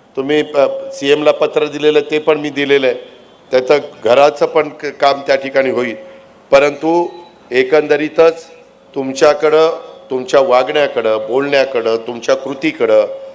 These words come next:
सगळ्यांचं बारकाईनं लक्ष राहणार आहे. त्याच्यामध्ये तुमच्या परिवाराकडं पण लक्ष राहणार आहे. चिरंजीवांना पण काही गोष्टी चार व्यवस्थित सांगितल्या पाहिजे.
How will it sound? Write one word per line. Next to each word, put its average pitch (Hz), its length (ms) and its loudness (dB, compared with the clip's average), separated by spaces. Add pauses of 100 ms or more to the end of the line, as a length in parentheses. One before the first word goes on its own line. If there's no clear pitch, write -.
(200)
सगळ्यांचं 147 500 0
बारकाईनं 120 480 -2
लक्ष 110 260 -6
राहणार 95 340 -2
आहे. - 100 -12 (680)
त्याच्यामध्ये 151 520 4
तुमच्या 151 420 -2
परिवाराकडं 165 760 2
पण 156 200 0
लक्ष 135 240 -6
राहणार 107 300 0
आहे. 113 140 -16 (680)
चिरंजीवांना 165 720 4
पण 170 220 0
काही 160 200 0
गोष्टी 151 340 -6
चार 147 280 0 (200)
व्यवस्थित 131 440 -4
सांगितल्या 113 480 -4
पाहिजे. - 540 -8